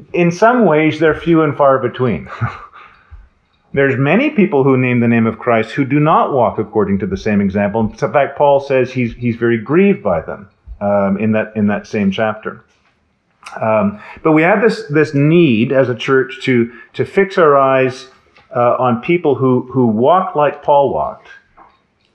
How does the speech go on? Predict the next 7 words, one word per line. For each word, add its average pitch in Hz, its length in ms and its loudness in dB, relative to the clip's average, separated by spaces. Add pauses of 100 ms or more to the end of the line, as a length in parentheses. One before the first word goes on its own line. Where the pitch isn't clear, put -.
(340)
uh, 113 160 0
who 127 160 0
walked 127 340 2
like 107 300 -2
Jesus 101 480 -4
walks. - 480 -8 (200)
Um, 95 380 0